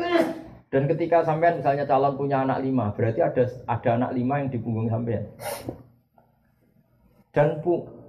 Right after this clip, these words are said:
ini disiapkan sel yang jadi anak sampean lima. Lima ini per sel disiapkan ada matanya, ada kupingnya, semuanya lengkap. Ada organ dalamnya, ada organ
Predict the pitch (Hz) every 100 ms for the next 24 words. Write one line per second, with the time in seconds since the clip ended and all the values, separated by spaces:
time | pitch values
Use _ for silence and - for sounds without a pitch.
0 | - - 165 202 208 160 165 156 - 151
1 | - 175 170 151 151 - - 131 131 131
2 | 135 139 135 107 101 135 160 160 202 208
3 | - - 143 - 180 - 127 135 123 131
4 | 113 117 104 104 104 127 143 131 - 98
5 | 104 110 135 139 135 131 135 139 139 131
6 | 117 - - - - - - - - -
7 | - - - - - - - - - 123
8 | - 110 - 104 104 104 101 101 95 101
9 | 127 139 135 143 - - 107 - 98 -